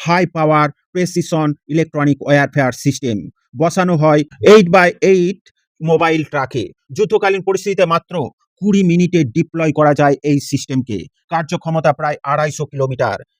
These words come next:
এটি মূলত কাজ করে এস ব্যান্ড রাডার জ্যামিং এবং আওয়াক্স এবং সার্ভেলান্স এয়ারক্রাফট ব্লাইন্ড করার জন্য। মিসাইল শিকারকে বিভ্রান্ত করা এর প্রধান কাজ। স্মোক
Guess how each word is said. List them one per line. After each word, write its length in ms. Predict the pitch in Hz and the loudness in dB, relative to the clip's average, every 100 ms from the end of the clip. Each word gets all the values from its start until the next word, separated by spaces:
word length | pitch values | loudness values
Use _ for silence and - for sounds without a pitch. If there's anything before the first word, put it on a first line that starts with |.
| 160 | -8
এটি 120 | 185 175 | -4 -2
মূলত 220 | 160 170 165 156 | 0 0 -2 -4
কাজ 120 | 151 - | -6 -2
করে 180 | 143 113 - _ - 175 | -2 -2 -6 _ -4 -4
এস 100 | 170 - 113 | -2 -8 -4
ব্যান্ড 280 | 160 151 147 139 131 | 0 2 0 -4 -2
রাডার 360 | 143 151 147 135 _ 123 - | 0 2 0 -2 _ -18 -4
জ্যামিং 320 | 139 139 139 117 - - | 0 2 0 -2 -8 -2
এবং 160 | - 143 - 151 | 0 0 -2 -2
আওয়াক্স 300 | 160 139 - - | 0 -2 -8 -6
এবং 120 | 147 139 - | -2 -2 -2
সার্ভেলান্স 540 | 156 165 180 151 131 185 - _ - | -2 0 2 2 0 -4 -12 _ -4
এয়ারক্রাফট 500 | 156 147 156 147 - - 127 | -2 -2 -2 -4 -6 0 4
ব্লাইন্ড 420 | 151 170 175 175 151 - | 6 6 2 -2 -4 0
করার 220 | 147 143 135 | 0 0 0
জন্য। 180 | 135 127 113 - _ - 160 | 2 2 0 -8 _ -4 -2
মিসাইল 380 | 190 185 180 180 - - | 0 0 0 -4 -8 -12
শিকারকে 600 | - 190 180 170 - 175 165 165 - | -8 -2 0 0 -4 -6 -6 -8 -4
বিভ্রান্ত 420 | 160 - 156 165 156 151 | -2 0 -2 -2 -2 -2
করা 140 | 151 147 | -2 0
এর 80 | 156 - | -4 -4
প্রধান 280 | 143 135 143 131 | -6 -2 -2 0
কাজ। 180 | 113 98 - - - | -2 -2 -6 -6 0
স্মোক 300 | 202 208 | 4 4